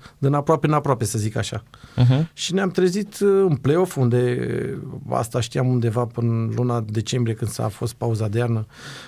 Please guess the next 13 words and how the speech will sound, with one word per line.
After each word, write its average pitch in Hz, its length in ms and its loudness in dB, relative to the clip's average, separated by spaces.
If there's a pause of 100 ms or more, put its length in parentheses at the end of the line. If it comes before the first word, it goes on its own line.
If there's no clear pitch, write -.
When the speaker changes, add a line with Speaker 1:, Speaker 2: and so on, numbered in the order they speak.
Speaker 1:
eram 127 300 0 (480)
clar 139 280 0
calificați 117 720 -2
în 107 60 0
play-off 165 280 0
și - 180 -8
atunci 160 480 -2 (720)
am 135 120 -2
stabilit 131 420 0
strategia 127 520 0
cu 120 140 -8
conducerea 135 600 -2
clubului, 151 440 0